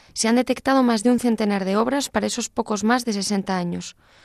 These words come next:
lo que muestra que, superadas las barreras idiomáticas, eh, de las que hablábamos en el programa pasado, y con la industria tipográfica,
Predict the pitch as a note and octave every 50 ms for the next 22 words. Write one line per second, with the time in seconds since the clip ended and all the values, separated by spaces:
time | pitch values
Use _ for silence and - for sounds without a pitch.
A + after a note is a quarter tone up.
0 | - _ - - F#3+ F3 F#3 F3+ F#3+ G#3+ A#3+ A#3 - - - F3 F3+ G3+ - _
1 | _ _ _ _ _ _ _ - - G3+ - - G3 - F#3+ G3 G#3+ A#3 B3 A#3+
2 | B3+ A#3+ A3 A#3 A3+ G#3+ A3+ G#3+ A3 G#3 - - - A3+ G3+ G3+ F#3+ G3 G#3 A3
3 | A3+ - - - F#3 F3+ - - - _ _ _ - F#3+ F3+ F3+ F3+ F#3+ - -
4 | _ _ - G3+ F#3+ F#3 - - F3+ F#3 F#3 F#3+ G3 G3+ G3+ G3 G3+ G3 F#3 -
5 | G3 F#3+ G3 G3 G3 F#3+ - G3 - A3 G#3 G3 F#3+ G#3 - _ _ - - -
6 | - - - - - - A3 G#3 - G#3+ G3+ G3+ G3+ G3+ G3+ G#3 B3+ B3+ - -
7 | - G3 F#3+ - - C4+ - - G#3 G3+ A3 A#3 A3+ - B3 - - F3 C4